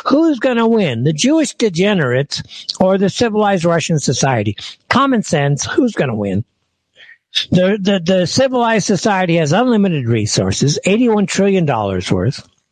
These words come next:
They can draw upon all of that. They don't need anything from anybody.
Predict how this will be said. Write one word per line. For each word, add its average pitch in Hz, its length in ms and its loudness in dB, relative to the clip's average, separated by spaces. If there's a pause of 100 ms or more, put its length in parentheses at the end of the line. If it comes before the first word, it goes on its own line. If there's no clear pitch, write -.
(340)
They 185 140 2
can 185 140 0
draw 208 240 2
upon 196 280 0
all 180 300 2
of 135 60 -2
that. 131 220 0
They 180 100 2
don't 214 180 0
need 175 180 2
anything 190 400 2
from 185 160 2
anybody. 101 580 -2